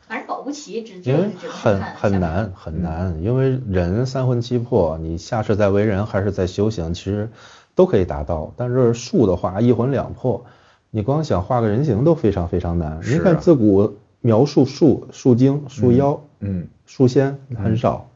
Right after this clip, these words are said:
Speaker 3: 嗯。
Speaker 1: 嗯。
Speaker 2: 所以它相当于你在希-，希望自己降级。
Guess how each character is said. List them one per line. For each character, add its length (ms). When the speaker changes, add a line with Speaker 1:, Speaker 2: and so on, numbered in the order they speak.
Speaker 3:
嗯。 420
Speaker 1:
嗯。 140
Speaker 2:
所 180
以 60
它 480
相 260
当 160
于 100
你 260
在 420
希-， 560
希 300
望 260
自 120
己 140
降 340
级。 300